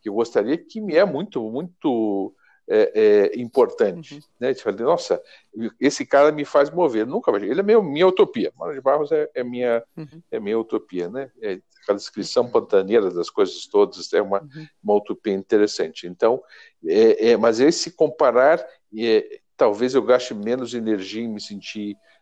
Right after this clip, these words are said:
Speaker 1: é, inferior, mas de uma profunda admiração,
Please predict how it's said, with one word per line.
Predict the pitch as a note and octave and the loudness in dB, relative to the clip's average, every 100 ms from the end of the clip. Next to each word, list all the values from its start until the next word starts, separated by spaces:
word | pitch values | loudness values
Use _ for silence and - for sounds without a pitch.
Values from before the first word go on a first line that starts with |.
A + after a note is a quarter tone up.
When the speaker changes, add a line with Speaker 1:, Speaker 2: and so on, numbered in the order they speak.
| _ | _
Speaker 1:
é, | A2 G#2 G2 | 0 2 2
inferior, | G#2+ G#2+ - G2 G2 A2 E3 - | -4 -6 -4 -2 2 4 4 2
mas | A2+ A2+ B2 - - | -2 -2 -2 -8 -20
de | G2+ G#2+ | _ -6
uma | A#2 | -6
profunda | - A#2 - A#2+ C#3 C#3 - - | 0 -2 -2 -6 -2 0 0 0
admiração, | B2+ A#2+ A#2 A2+ G2+ - - A#2+ F3+ | 0 0 -4 0 0 2 2 2 2